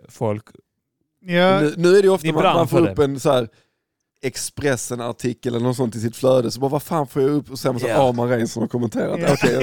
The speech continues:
Speaker 3: är det därför jag kommer upp där?
Speaker 1: Har,
Speaker 3: Så är
Speaker 1: har,
Speaker 3: det
Speaker 1: har ni, har ni, har ni lagt märke till att det finns två olika typer av kommentarer jag har lagt där? Första är så att jag försöker snacka dem till rätta.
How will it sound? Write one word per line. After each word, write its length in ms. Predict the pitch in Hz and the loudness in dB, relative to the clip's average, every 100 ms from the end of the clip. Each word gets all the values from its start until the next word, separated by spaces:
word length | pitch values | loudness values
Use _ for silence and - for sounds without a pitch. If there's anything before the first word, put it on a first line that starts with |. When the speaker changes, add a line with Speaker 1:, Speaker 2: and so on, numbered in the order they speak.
| 247 392 330 - | 0 0 -2 0
Speaker 3:
är 120 | - | 2
det 140 | 285 | 4
därför 260 | 247 156 147 | 4 2 2
jag 100 | 151 | 0
kommer 300 | 175 160 160 | 0 0 0
upp 80 | 269 | 2
där? 80 | 156 | 2
Speaker 1:
Har, 100 | 190 | 2
Speaker 3:
Så 80 | 151 | 2
är 60 | |
Speaker 1:
har, 100 | 185 | 2
Speaker 3:
det 60 | 156 | 0
Speaker 1:
har 180 | - 202 | -2 -2
ni, 120 | 196 170 | 0 0
har 140 | 180 | 0
ni, 120 | 190 | 0
har 160 | 160 180 | 0 -2
ni 80 | 190 | 0
lagt 180 | 185 | 0
märke 180 | 185 185 | 0 0
till 140 | 156 170 | 2 2
att 60 | |
det 60 | 165 | 2
finns 220 | 170 - | -2 -4
två 180 | - 196 | -2 0
olika 220 | 165 160 | 2 0
typer 260 | - 165 143 | 0 0 0
av 40 | |
kommentarer 500 | - 147 131 160 139 | -2 -6 -4 -4 -2
jag 60 | 127 | -2
har 60 | 123 | -4
lagt 260 | 120 - | -6 -6
där? 160 | 123 92 101 _ _ _ _ _ _ | -8 -8 -14 _ _ _ _ _ _
Första 440 | - 185 - 160 165 | 0 0 0 0 0
är 140 | 143 | 0
så 120 | 139 | 0
att 120 | 139 | -2
jag 140 | 131 127 | -2 -4
försöker 220 | 127 127 | -6 -10
snacka 420 | - 147 147 - | -8 -4 -4 -2
dem 200 | 131 120 | -6 -6
till 200 | - 127 | -8 -4
rätta. 500 | 123 143 _ 110 117 | -4 -6 _ -4 -4